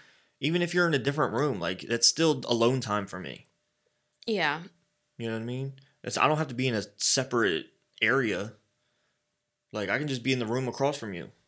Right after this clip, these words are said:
Speaker 2: Yeah,
Speaker 1: And that's
Speaker 2: and you,
Speaker 1: alone time
Speaker 2: you
Speaker 1: for
Speaker 2: can
Speaker 1: me.
Speaker 2: go to the park and go for walks
Speaker 1: But I do that, yeah,
Speaker 2: and
Speaker 1: I do all
Speaker 2: stuff
Speaker 1: that
Speaker 2: like
Speaker 1: stuff in the
Speaker 2: that.
Speaker 1: morning before you even wake up. So that way, when you wake up, I'm ready for Heather time.
Speaker 2: <laughs>
Speaker 1: You know what I mean?
Speaker 2: <laughs> No.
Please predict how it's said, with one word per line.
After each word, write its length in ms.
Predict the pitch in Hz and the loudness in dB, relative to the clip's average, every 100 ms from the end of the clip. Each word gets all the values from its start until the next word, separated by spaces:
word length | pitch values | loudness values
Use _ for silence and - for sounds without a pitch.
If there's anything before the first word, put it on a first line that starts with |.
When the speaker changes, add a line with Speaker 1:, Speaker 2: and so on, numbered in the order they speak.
| _ _ | _ _
Speaker 2:
Yeah, 280 | 214 202 185 | -8 -4 -2
Speaker 1:
And 80 | 185 | -2
that's 100 | 110 | 0
Speaker 2:
and 100 | 113 | 0
you, 60 | 117 | 0
Speaker 1:
alone 120 | 117 | -2
time 160 | 214 | -2
Speaker 2:
you 40 | 95 | -2
Speaker 1:
for 80 | 262 | 0
Speaker 2:
can 80 | 233 | -2
Speaker 1:
me. 60 | 190 | -2
Speaker 2:
go 240 | 196 190 | -4 -4
to 80 | 185 | -6
the 60 | |
park 540 | 180 - 160 156 165 170 | -10 -8 -4 -4 -6 -10
and 160 | 165 | -12
go 120 | 160 175 | -10 -8
for 200 | - 175 | -6 -6
walks 240 | 151 135 | -4 0
Speaker 1:
But 140 | 156 | 2
I 20 | 156 | 2
do 120 | 170 | 2
that, 200 | 190 - | 2 0
yeah, 120 | 175 139 | 2 4
Speaker 2:
and 60 | |
Speaker 1:
I 60 | 107 | 4
do 100 | 120 151 | 6 6
all 60 | |
Speaker 2:
stuff 20 | |
Speaker 1:
that 40 | 156 | 6
Speaker 2:
like 80 | 147 | 4
Speaker 1:
stuff 220 | 156 151 | 2 2
in 60 | |
the 60 | 127 | 0
Speaker 2:
that. 60 | 117 | 0
Speaker 1:
morning 260 | 160 135 | 0 0
before 240 | 120 - 135 | -2 2 2
you 80 | |
even 160 | 139 127 | 2 0
wake 180 | 131 131 | -4 -4
up. 200 | 156 - _ _ _ - - _ _ _ _ _ _ _ _ _ - | -6 -8 _ _ _ -20 -20 _ _ _ _ _ _ _ _ _ -12
So 140 | 120 | -6
that 180 | 117 143 | -2 2
way, 120 | 131 | 4
when 140 | 131 | 4
you 80 | 131 | 4
wake 240 | 113 131 151 | 4 4 4
up, 200 | 156 123 | 2 2
I'm 160 | 113 | 0
ready 220 | 127 127 | 2 2
for 180 | 123 127 | 2 0
Heather 240 | 123 135 117 | 0 -2 -4
time. 260 | 87 87 - _ - | -6 -10 -12 _ -18
Speaker 2:
<laughs> 80 | - - - 1077 - - - - _ 330 - 403 | -16 -16 -16 -12 -12 -14 -16 -18 _ -6 -6 -6
Speaker 1:
You 60 | 113 | -2
know 100 | 120 | 0
what 40 | |
I 20 | 120 | 0
mean? 320 | 135 139 143 _ _ - - | -2 -4 -8 _ _ -16 -4
Speaker 2:
<laughs> 400 | - 285 277 233 | -2 -2 -2 2
No. 540 | 262 233 208 175 165 | 4 4 2 -2 -8